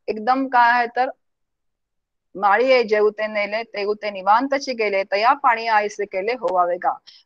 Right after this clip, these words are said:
मग आता जे उर्वरित आयुष्य आहे ते प्रारब्धाप्रमाणे देह पडेपर्यंत अगदी शांतपणे काय असतं तर तो आयुष्य जगत असतो,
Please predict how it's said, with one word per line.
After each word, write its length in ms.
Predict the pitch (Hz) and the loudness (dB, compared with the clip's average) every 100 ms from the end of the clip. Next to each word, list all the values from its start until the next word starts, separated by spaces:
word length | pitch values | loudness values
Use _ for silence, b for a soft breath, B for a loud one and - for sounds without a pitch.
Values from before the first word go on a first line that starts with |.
| 202 | 0
मग 60 | |
आता 160 | 214 247 | 0 2
जे 100 | 277 | 0
उर्वरित 460 | 233 202 247 330 | 0 2 2 2
आयुष्य 380 | 277 240 240 - | 2 2 0 -2
आहे 100 | 226 | -2
ते 120 | 220 220 | 0 0
प्रारब्धाप्रमाणे 1080 | 202 190 254 240 294 277 247 233 220 226 226 _ _ _ - | 2 2 2 0 0 0 0 0 -2 -4 -8 _ _ _ 0
देह 260 | 233 311 330 | 4 6 6
पडेपर्यंत 800 | 262 240 233 226 214 208 208 226 220 220 _ _ | 4 2 2 2 2 -2 -2 -2 -2 -6 _ _
अगदी 320 | 202 220 254 269 | 0 2 -2 -2
शांतपणे 960 | - 240 269 311 330 339 311 254 240 | 4 6 8 6 2 2 4 4 2
काय 260 | 233 220 220 | 6 6 6
असतं 220 | - 208 | 0 -4
तर 180 | 214 220 | -2 -2
तो 200 | - 226 | 0 2
आयुष्य 380 | 190 196 - | 2 0 -6
जगत 340 | 196 175 175 165 | -4 -2 -2 -6
असतो, 360 | - - 160 | -10 -6 -8